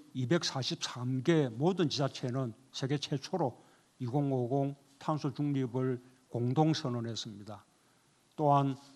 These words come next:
가톨릭 교단은 자체적으로 이천사십 년 탄소 중립을 실현하기 위한 실천 운동을 선언했습니다. 정부는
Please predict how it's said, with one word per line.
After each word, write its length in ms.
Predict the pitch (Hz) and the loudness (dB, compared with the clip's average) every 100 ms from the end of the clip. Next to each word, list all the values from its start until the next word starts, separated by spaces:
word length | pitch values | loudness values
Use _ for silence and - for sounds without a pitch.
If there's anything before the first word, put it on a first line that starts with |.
| - | -10
가톨릭 440 | - 151 175 175 147 | -2 0 2 0 2
교단은 560 | 127 131 139 131 120 - | 0 2 0 0 -2 -2
자체적으로 800 | 147 - 175 143 117 131 127 104 - _ - | -2 4 4 4 0 0 -2 -4 -16 _ -8
이천사십 640 | 131 - 175 - 123 - 180 | -4 0 0 -2 -4 -2 2
년 340 | 175 139 120 - _ _ - | 4 4 2 -10 _ _ -6
탄소 340 | 151 139 139 | -2 -2 -2
중립을 440 | 151 143 131 135 | 0 0 0 0
실현하기 600 | 123 - 156 147 120 127 | -2 0 2 0 0 -2
위한 360 | 113 123 127 151 - _ | -2 -2 -4 -6 -12 _
실천 400 | - - 170 170 | -10 -6 -2 -2
운동을 640 | 160 131 139 127 127 123 120 - | 0 0 0 2 2 0 -4 -14
선언했습니다. 920 | - - 127 117 113 - 101 92 92 - _ _ _ _ _ _ _ - - | -14 -6 -4 -4 -6 -8 -10 -14 -16 -18 _ _ _ _ _ _ _ -20 -10
정부는 680 | - 151 139 147 143 135 | 0 0 2 2 2 2